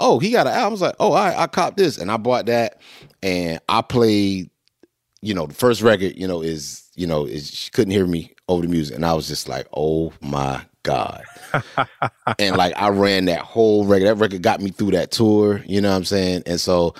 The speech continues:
Speaker 1: that was the first one. And then when I saw that one, and I saw it was produced by Redhead Kingpin, I was like,
Speaker 2: Redhead Kingpin.
Speaker 1: "What? Like, how did that <laughs> come,
Speaker 2: Monster.
Speaker 1: come about?"
Speaker 2: Monster. First of all,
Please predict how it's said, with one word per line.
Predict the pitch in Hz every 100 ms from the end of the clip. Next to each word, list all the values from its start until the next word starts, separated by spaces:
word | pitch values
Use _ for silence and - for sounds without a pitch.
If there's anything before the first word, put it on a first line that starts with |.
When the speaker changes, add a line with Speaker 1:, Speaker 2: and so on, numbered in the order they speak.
| - - _ -
Speaker 1:
that | 123 135
was | 120
the | 104
first | 113 107
one. | 104 104
And | 90
then | 87 127 123
when | 113
I | 101
saw | - 123 143
that | 110 98 65
one, | 87 85 82 _ _ _ _ -
and | 95
I | 101
saw | 117 127 110
it |
was | 95 -
produced | 95 78 117 107
by | 85
Redhead | 80 92 117 107 107 87
Kingpin, | - 135 110 101 92
I |
was | 120 92
like, | 80 76
Speaker 2:
Redhead | 104 101 95
Kingpin. | - 98 101 127
Speaker 1:
"What? | 165 480 - - - - - _ _
Like, | 131 127 113 - - - -
how | - 139 - 156 196
did | 175 131
that | 110 139 113 - _
<laughs> |
come, | - - 143 127 151 143 - -
Speaker 2:
Monster. | 135 120 -
Speaker 1:
come | 117
about?" | 107 101 101 - - -
Speaker 2:
Monster. | 117 123 131 - 113 98
First | - - 240 202
of |
all, | 175